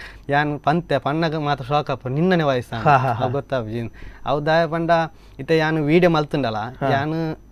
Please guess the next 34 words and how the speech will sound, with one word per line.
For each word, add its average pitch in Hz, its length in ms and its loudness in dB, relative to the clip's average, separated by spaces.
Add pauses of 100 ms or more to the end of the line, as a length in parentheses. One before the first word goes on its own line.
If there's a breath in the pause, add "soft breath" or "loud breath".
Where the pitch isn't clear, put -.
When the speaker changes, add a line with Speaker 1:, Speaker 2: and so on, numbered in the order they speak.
(120)
Speaker 1:
ಆ 120 160 0
ವಿಡಿಯೋಡೆ 170 400 6
ವಾಯ್ಸ್ 147 320 2
ಉಪ್ಪುಜಿ, 113 320 -8
ಯಾ 135 100 0
ಎಕ್ಸ್ಟ್ರಾ 147 360 0
ಕೊರ್ಪೆ, 131 260 0
Speaker 2:
ಎಕ್ಸ್ಟ್ರಾ 147 260 6
Speaker 1:
ಬೇತೆ. 123 60 -2
Speaker 2:
ಕೊರ್ಪೆ, 107 260 -2
ಡಬ್ 160 160 8
Speaker 1:
ಆ, - 20 6
Speaker 2:
ಮಲ್ಪೊಡು 127 380 4
ಆಪುಂಡು. 110 160 2
Speaker 1:
ಡಬ್ಬೆ 156 280 2
ಮಲ್ತುದು 139 340 0
Speaker 2:
ಹಾ, 143 100 6
Speaker 1:
ಕೊರ್ಪುನಿ, 120 200 0
Speaker 2:
ನಾ. 123 60 -2
Speaker 1:
ಅವ್ದನ್ನ 143 260 0
ವಾಯ್ಸ್ 139 300 2
ಕ್ಲಿಯರ್ 135 260 0
ಉಪ್ಪುಜಿ. 113 360 -10
Speaker 2:
ಹಾ. 113 400 -6
Speaker 1:
ಅವು 147 220 -2
ಯಾನ್ 156 480 -2 (340 soft breath)
ಇಲ್ಲಡ್ತು 160 540 2
ಮನ್ಪೆರ 139 400 -2
ಆಪುಜಿ. 113 360 -6
Speaker 2:
ಹಾ. 120 540 -4
Speaker 1:
ಯಾನ್ 143 560 -6 (440)
ಜಾಬ್‌ದ 139 300 0
ಅಲ್ಪ 139 240 -2
ಓಲಾಂಡ 131 400 0